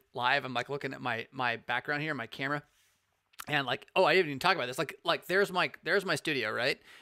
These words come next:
But we're contemplating a real renovation of the studio stuff, kind of, in general. And so to make that happen, I'm out here right now, and it'll be that way for at least two to three months. So there's no real cool background like there was, right?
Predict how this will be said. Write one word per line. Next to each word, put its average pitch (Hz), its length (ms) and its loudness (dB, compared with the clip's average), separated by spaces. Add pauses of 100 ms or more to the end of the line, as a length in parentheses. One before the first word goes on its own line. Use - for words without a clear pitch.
(120)
But 151 300 2
we're 151 160 0
contemplating 175 560 -2
a 135 160 0
real 147 500 0
renovation 139 680 0
of 123 340 -6
the 120 60 -8
studio 135 500 -4 (380)
stuff, - 800 -4
kind - 240 -2
of, - 160 -4 (120)
in - 100 -8
general. 277 240 4 (280)
And 165 160 0
so 160 600 4
to 160 100 -6
make 175 160 2
that 139 140 -2
happen, 165 440 2
I'm 120 220 -4
out 113 140 -4
here 247 160 -2
right 170 140 6
now, 151 200 4 (300)
and 131 220 0
it'll 127 120 -4
be 151 140 0
that 143 100 6
way 135 140 4
for 117 180 -6
at 113 100 -8
least 135 280 -8
two 127 260 -4
to 110 80 -10
three 117 220 -8
months. 196 240 2
So 139 340 2
there's 139 160 -2
no 285 120 4
real 262 180 6
cool 277 260 2
background 226 440 4
like 208 120 4
there 190 140 4
was, 226 260 2
right? 208 160 0